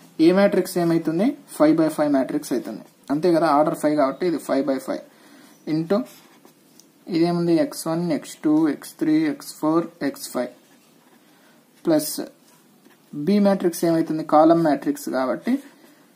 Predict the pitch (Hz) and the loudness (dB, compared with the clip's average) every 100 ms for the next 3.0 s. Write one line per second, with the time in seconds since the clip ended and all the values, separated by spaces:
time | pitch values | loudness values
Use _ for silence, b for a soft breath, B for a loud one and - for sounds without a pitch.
0 | _ 196 190 269 320 - - 170 170 147 | _ -4 2 2 2 -2 2 6 6 6
1 | 143 - - - 180 165 143 226 - _ | 2 -4 -14 -8 -2 0 0 -2 -10 _
2 | _ _ _ _ - - 160 165 165 190 | _ _ _ _ -14 -2 2 4 4 4